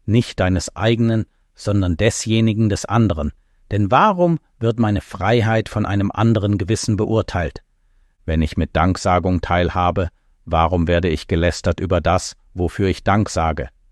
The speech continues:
Erster Korintherbrief, Kapitel zehn, Verse achtundzwanzig bis dreißig. Betrachtet man die Bibel, so kann man sagen, dass der Apostel Paulus ein Mensch war, der so handeln wollte,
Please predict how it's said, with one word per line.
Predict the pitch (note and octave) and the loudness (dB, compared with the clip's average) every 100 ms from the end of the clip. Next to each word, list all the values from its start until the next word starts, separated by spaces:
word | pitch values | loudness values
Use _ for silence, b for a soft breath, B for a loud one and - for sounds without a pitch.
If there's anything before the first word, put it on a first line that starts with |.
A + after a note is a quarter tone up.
| _ _ _ | _ _ _
Erster | - F2+ - G#2 | -2 0 0 -4
Korintherbrief, | - F#2 F2+ F2+ G2 - G#2 G#2+ - | -2 -2 0 0 0 0 -2 -2 -6
Kapitel | - E2 D#2+ D#2 C#2+ | -10 -4 -4 -2 -4
zehn, | - G2 F2 E2 - _ _ | -2 0 2 0 -4 _ _
Verse | - D#2+ D#2+ D#2+ | 0 0 0 -2
achtundzwanzig | D#2+ - E2+ - E2 E2 G2 - _ - | -4 -2 -4 -2 -2 0 -4 -8 _ -6
bis | G#2+ - | -6 -4
dreißig. | - D#2+ - - - _ _ _ _ _ _ _ _ _ _ | -2 -2 -2 -8 -12 _ _ _ _ _ _ _ _ _ _
Betrachtet | - - B2 C3 - G2+ | -8 -2 0 0 -2 0
man | G2+ F#2+ | 2 2
die | F#2 | 0
Bibel, | G#2 A2+ B2 B2+ - _ - | 0 2 2 0 -2 _ -12
so | A2 | -10
kann | - G2+ | -2 0
man | F#2+ F2+ | 2 0
sagen, | G2 G2 G#2 G#2+ - _ - | 2 2 2 -2 -6 _ -6
dass | G#2 - | -4 -4
der | G2 | -6
Apostel | F#2 A2+ - - | -2 -2 -2 -6
Paulus | - A2+ A#2+ B2 - | -4 0 2 2 0
ein | A2 G#2 | -2 0
Mensch | G#2 A#2+ - A#2+ | 2 2 0 -2
war, | A2+ A2+ - _ G#2 | 0 -2 -6 _ -4
der | G2 | -4
so | F2+ C#3+ F2 | 2 2 2
handeln | A2 B2+ A#2 A2+ | 2 2 4 2
wollte, | A2+ A#2 - A#2 | 2 2 2 -2